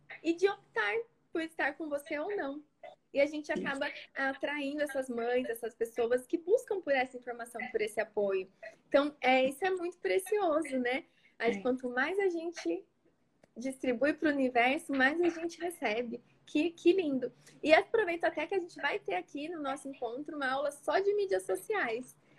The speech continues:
Speaker 1: Então, convido aqui já pra vocês acompanharem, pra gente saber como se posicionar, a importância do conteúdo de qualidade, com ética. Mari, que
Speaker 2: Uhum.
Speaker 1: lindo! Muito obrigada, tá, por essa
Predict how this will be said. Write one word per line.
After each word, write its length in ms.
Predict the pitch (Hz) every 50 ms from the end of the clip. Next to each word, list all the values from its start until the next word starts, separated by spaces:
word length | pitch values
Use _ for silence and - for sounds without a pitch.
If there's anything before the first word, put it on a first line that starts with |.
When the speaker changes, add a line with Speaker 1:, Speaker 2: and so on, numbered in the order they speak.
| - - - _ _
Speaker 1:
Então, 280 | - 247 240 247 277 320 -
convido 440 | - 349 339 339 311 294 294 285 339
aqui 280 | 339 339 - 302 320
já 240 | 302 - 240 214 233
pra 160 | 247 - 285
vocês 260 | 254 262 - 277 269 269
acompanharem, 920 | 262 262 - - 277 330 - 349 339 339 302 233 202 208 220 226 247 247 - _ _ - - - _ -
pra 120 | 240 240
gente 240 | 240 262 269 269 -
saber 280 | - 277 269 269 262
como 260 | 269 - 381 403 415 392
se 100 | - -
posicionar, 1040 | - 311 277 262 262 254 - 247 226 220 214 214 226 240 240 240 233 233 233 240 - _ _ - -
a 80 | 247
importância 480 | 269 269 - 294 294 311 302 302 320 302
do 80 | 262 269
conteúdo 500 | - 277 262 254 254 240 240 233 233 220
de 120 | - -
qualidade, 800 | - 240 226 220 202 196 220 214 233 233 226 220 220 220 220 233 - _
com 160 | - 262 254 240
ética. 720 | 233 233 233 240 240 233 240 - - - - 254 240 247 254 - _ _ _ - - -
Mari, 400 | 254 277 302 302 277 247 220 208
que 160 | 196 - 190
Speaker 2:
Uhum. 60 | 180
Speaker 1:
lindo! 320 | 381 359 339 311 277 254 247
Muito 240 | 254 247 294 359 370
obrigada, 600 | 359 - 381 339 269 254 233 226 226 226 220 220 -
tá, 200 | 240 214 226 226
por 160 | - 254 240
essa 440 | 233 226 226 - 247 226 214 214